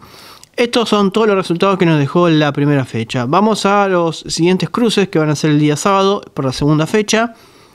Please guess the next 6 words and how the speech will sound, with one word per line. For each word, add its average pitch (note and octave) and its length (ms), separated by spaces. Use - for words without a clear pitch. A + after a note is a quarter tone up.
Central E3 460
estará E3+ 320
recibiendo E3 680
a C#3 120
Atlético C#3+ 400
Frank A3 340